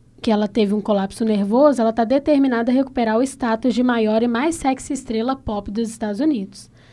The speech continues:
E aí ela se apaixona por um empresário de uma boate muito sórdido e ela quer saber se o despertar romântico a levará a novas e gloriosas alturas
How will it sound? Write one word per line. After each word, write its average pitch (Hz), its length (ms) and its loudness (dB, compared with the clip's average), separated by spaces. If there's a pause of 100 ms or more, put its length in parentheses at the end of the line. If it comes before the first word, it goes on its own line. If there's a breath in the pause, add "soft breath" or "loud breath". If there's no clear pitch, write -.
(420 soft breath)
E 302 80 6
aí 302 240 6
ela 302 220 4
se - 120 -2
apaixona 330 800 2
por 285 220 0
um 240 80 4
empresário 233 580 0
de 220 80 -4
uma 214 140 0
boate 202 400 -6
muito 285 320 -2
sórdido 262 720 -2 (540 loud breath)
e 277 520 4
ela 254 840 6
quer 254 140 2
saber 226 380 2
se 226 160 -4
o 240 440 0 (1080 soft breath)
despertar 262 580 4
romântico 240 440 2
a 269 40 4
levará 247 380 4
a 226 80 2
novas 262 340 2
e 269 40 0
gloriosas 220 600 0
alturas 240 560 2